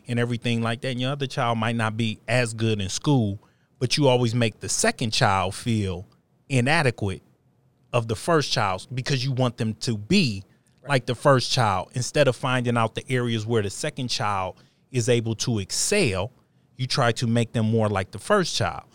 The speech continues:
Well, that's not what's going to do it, but in the course of you trying to make that child, second child, like the first child, you're also traumatizing them because you aren't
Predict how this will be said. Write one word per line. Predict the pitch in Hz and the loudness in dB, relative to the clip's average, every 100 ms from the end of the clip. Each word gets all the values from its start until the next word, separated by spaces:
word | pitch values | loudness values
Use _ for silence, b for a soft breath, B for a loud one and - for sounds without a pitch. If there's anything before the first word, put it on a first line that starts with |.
| b b - | b b 2
Well, | 127 | 4
that's | 143 147 | 4 2
not | 123 107 | 0 -2
what's | - 123 117 | -2 2 2
going | - 120 107 | 4 2 2
to | 110 | -2
do | 107 180 170 | 0 4 4
it, | |
but | 120 120 | 6 4
in | 113 | 4
the | 110 | -2
course | - 151 135 | 0 0 0
of | 120 | -4
you | 123 | -6
trying | 113 - 135 110 | -6 -4 -4 -4
to | - | -6
make | 104 120 226 - | -4 -2 -4 -4
that | 110 - | -6 -4
child, | 120 98 92 - b b b b - | -2 -2 -4 -10 b b b b -4
second | - 135 120 | -2 0 -2
child, | - 110 107 | -2 -2 0
like | 107 | -2
the | 110 | -6
first | - 113 107 | -4 -4 -2
child, | 127 104 107 | -4 -4 -2
you're | 113 - | -4 0
also | 123 151 - 117 107 107 b b - | 4 4 4 2 2 -2 b b -8
traumatizing | - 254 175 - 110 110 110 110 | -4 0 -2 0 0 0 0 -2
them | 110 113 | -2 -4
because | 113 127 113 | -2 -2 0
you | 123 123 | 0 2
aren't | 117 110 | 2 2